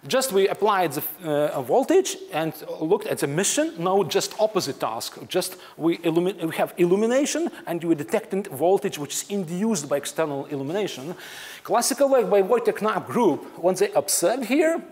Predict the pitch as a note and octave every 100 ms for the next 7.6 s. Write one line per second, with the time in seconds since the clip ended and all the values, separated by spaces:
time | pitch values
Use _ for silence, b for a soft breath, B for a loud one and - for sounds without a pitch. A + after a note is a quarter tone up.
0 | B B B B G#3+ F#3 B3 B3 A3+ G#3
1 | G3 G#3 F3+ D#3+ A#3 C#4 D#4 F4 - -
2 | D#3+ F#3 C#3+ D3+ C4+ C#4+ G#3 D3 - -
3 | B3 A#3 - - D3+ - G3+ D#3 C#3 -
4 | - A#3+ - C4+ C4+ C4 C4+ C4 C4 B3+
5 | - B B E3+ D#3 C4 G3+ D#3 G#3+ F3+
6 | C3 E3+ B3 C#4 A#3+ G#3 F#3+ E3 - -
7 | F3+ A#3+ A3 C4 C#4 D#4